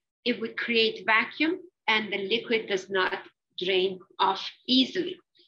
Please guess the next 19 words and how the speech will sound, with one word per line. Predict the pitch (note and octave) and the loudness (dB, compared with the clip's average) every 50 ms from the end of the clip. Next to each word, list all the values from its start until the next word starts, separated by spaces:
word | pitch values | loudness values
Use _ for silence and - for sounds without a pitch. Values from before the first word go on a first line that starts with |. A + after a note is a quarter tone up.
| _ _ _ _ _ _ _ _ | _ _ _ _ _ _ _ _
So | _ - G#3+ G3+ G3+ G3+ G#3 - - - - - | _ 0 2 2 2 2 0 -2 -4 -8 -2 0
for | B3 A#3 A3 | 2 2 4
both | - B3 C4 D4 - - D#4 | 4 4 4 2 2 0 4
reasons, | E4 F4+ F4+ C#4+ - A3+ A3 B3+ C4 - - | 6 6 6 6 6 2 2 2 0 -4 -2
we | A3 G#3+ | 0 0
are | G#3 G3 F#3 | 0 2 0
going | G#3 G#3+ G#3+ A3+ A3 - | -2 -2 -2 -2 -4 -4
to | B3+ B3 | -4 -2
remove | A3 A3+ G#3+ G#3 G3+ G#3 G#3+ G3+ - - | -2 -2 -2 -2 -4 -4 -6 -8 -6 -2
the | G#3 G#3 G#3 G#3+ E4+ - - _ _ _ _ - | 0 2 2 0 -2 -6 -12 _ _ _ _ -4
glass | F#3+ G3+ G3+ G#3+ - - D#4 | 0 2 2 2 2 0 -2
stopper. | D4 - - E4+ D#4+ D#4+ D#4+ - F#4+ A#4+ A#4+ - - _ _ _ _ _ _ _ _ _ _ _ _ _ _ _ _ _ _ _ _ _ _ _ _ _ - | -2 0 0 2 2 2 0 0 -2 -2 -4 -6 -10 _ _ _ _ _ _ _ _ _ _ _ _ _ _ _ _ _ _ _ _ _ _ _ _ _ -2
When | G3+ A#3 A#3 A3 | 0 0 0 2
the | G#3+ A3 G#3+ | 0 -2 0
two | - - F#4+ F#4+ F4+ | 8 8 10 12 12
layers | F4 C4+ C4 B3+ B3+ B3 B3 - - | 10 8 8 6 4 4 2 0 -4
form, | - - G#4+ A4+ E4+ C4 B3+ C#4+ E4+ F4 - - _ _ _ - - - - F4+ - _ _ _ _ _ _ _ _ _ _ _ _ _ _ - - - _ _ _ _ _ _ _ _ _ _ _ _ _ _ _ _ _ _ _ _ _ _ _ _ _ - - - - _ _ - F3 E3+ F3 - - | 0 2 4 6 6 6 6 4 2 0 -2 -8 _ _ _ -14 -14 -14 -14 -16 -20 _ _ _ _ _ _ _ _ _ _ _ _ _ _ -18 -18 -18 _ _ _ _ _ _ _ _ _ _ _ _ _ _ _ _ _ _ _ _ _ _ _ _ _ -12 -12 -12 -14 _ _ -8 -8 -6 -6 -10 -10
clean | - A#3 A3+ A3+ A3 | -8 -8 -6 -8 -6
paper, | - A#3 - - - - | -4 -4 -4 -4 -4 -6